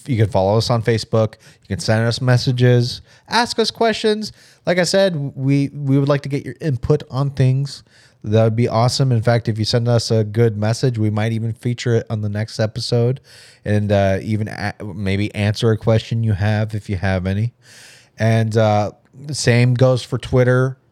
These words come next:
and, uh, Instagram. We, you, you can message us there as well, and, uh, we will po-, I po-, well, I do all the social media shit, so I, I post, um, updates, and when the episodes go live, I post the episodes there.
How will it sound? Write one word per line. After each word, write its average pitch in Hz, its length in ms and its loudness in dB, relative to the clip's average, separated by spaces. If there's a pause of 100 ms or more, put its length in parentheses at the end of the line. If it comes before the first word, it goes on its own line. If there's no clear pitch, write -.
and, 110 280 -2
uh, 101 420 4 (100)
Instagram. 95 720 -6 (240)
We, 101 240 -6
you, 104 220 -6
you 107 180 -2
can 98 160 -2
message 101 320 -4
us 101 220 -2
there 101 240 -2
as 95 180 -2
well, 92 400 0 (480)
and, 95 320 -4
uh, 92 240 2 (100)
we 101 380 -2
will 95 240 -4
po-, 107 260 -4
I 101 200 0
po-, - 340 -6
well, 92 240 -4 (400)
I 98 300 2
do 95 400 -4
all 87 120 0
the 82 100 -8
social 90 280 -6
media 85 180 -6
shit, 85 300 -8
so 90 160 -6
I, 107 280 -2
I 107 40 0
post, - 460 -4 (560)
um, 90 480 -2
updates, 95 600 -4
and 90 540 -4
when 95 320 -4
the 92 260 -6
episodes 95 460 -4
go 92 140 -4
live, 87 420 -2
I 85 80 -4
post - 380 -6
the 87 100 -6
episodes 82 440 -10
there. 85 220 -4